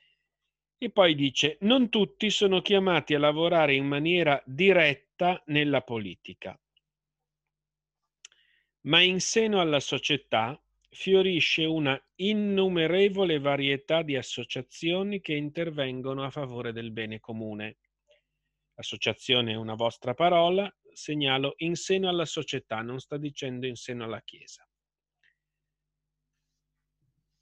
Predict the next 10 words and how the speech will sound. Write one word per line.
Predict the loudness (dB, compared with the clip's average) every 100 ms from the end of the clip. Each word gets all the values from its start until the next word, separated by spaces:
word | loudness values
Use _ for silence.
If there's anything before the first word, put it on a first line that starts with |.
| _ _
Dife-, | 0 2 4 2
come, | 4 4 4 4
come | 4 6
intervengono? | 4 4 2 4 2 2 0 0
Difendendo | 0 0 2 2 4 4 2 0 0
l'ambiente | 0 0 0 0 -2 -4
naturale | -2 -2 0 2 2 2
urbano. | 0 -2 -4 -6 -8 -18 -20 _ _ _ _ _ _ _ _
Per | 4 6
esempio, | 6 4 4 2 -2 -4 -4 -4